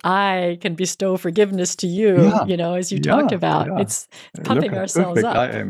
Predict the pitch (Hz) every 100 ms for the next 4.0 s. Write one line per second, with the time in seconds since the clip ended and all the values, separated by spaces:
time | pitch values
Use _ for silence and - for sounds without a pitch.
0 | 117 175 113 - 165 - 165 - - -
1 | 311 - 320 320 277 240 262 196 233 226
2 | 208 202 180 - 156 147 127 110 90 -
3 | - 98 - _ _ _ _ 180 180